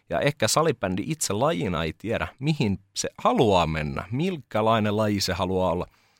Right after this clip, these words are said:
Puhutaan siitä, että onko tämä fyysinen laji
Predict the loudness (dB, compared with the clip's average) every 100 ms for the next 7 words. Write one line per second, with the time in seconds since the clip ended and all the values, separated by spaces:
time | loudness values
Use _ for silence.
0 | _ -2 2 4 4 0 2 0 0 -6
1 | -6 _ _ _ _ _ -14 -10 -2 -2
2 | 0 2 4 4 2 -2 -12 -14 -4 4
3 | 6 6 4 4 4 4 2